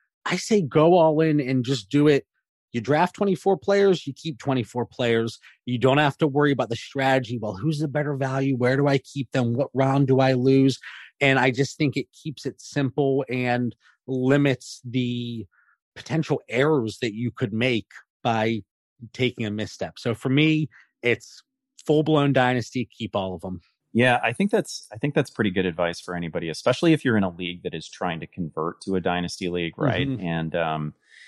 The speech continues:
Speaker 2: and you've got some reluctant members, you, you've gotta, you've gotta keep it simple, simple, right? Like, you've, you've gotta, you've gotta maintain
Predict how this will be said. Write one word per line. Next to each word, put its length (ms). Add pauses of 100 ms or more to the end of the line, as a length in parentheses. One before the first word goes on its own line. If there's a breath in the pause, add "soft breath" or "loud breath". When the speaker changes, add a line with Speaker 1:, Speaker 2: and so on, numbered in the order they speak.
(320 soft breath)
Speaker 2:
and 160
you've 160
got 240
some 180
reluctant 560
members, 680
you, 240
you've 260
gotta, 400
you've 220
gotta 180
keep 240
it 100
simple, 320
simple, 480 (120)
right? 280
Like, 220
you've, 180
you've 160
gotta, 220 (320)
you've 160
gotta 260 (160)
maintain 680